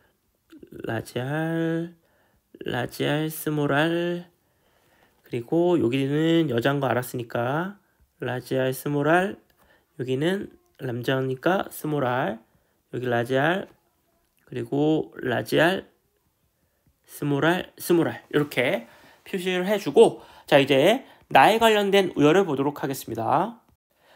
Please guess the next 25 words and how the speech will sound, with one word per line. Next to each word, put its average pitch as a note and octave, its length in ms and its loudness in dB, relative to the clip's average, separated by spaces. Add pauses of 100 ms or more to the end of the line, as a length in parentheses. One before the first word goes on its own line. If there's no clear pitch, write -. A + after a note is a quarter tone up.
자, - 280 0 (120)
여기 F3 120 6
보시면 D3 560 2 (460)
요거, F3 720 10
여기, F3 680 0 (580)
여기에 D3 300 4
뭐가 C3+ 260 6
들어가야 C#3+ 300 6
되냐면 C#3+ 440 0
나에 C3+ 360 6
대한 D3+ 180 6
병이 C#3+ 240 0
들어가야 B2 240 0
됩니다. G2+ 260 -16
그쵸? A#2 380 -6 (160)
왜냐면 F#3 520 2
걸렸는데, D3+ 760 6 (300)
걸렸는데 D#3+ 460 6
X염색체 D3 340 -2
하나밖에 G3+ 280 -2
없으니까. C#3+ 640 0 (380)
음, F3 240 6
요거는 F#3+ 480 8
어디서 E3 300 6
오냐면 F3 680 4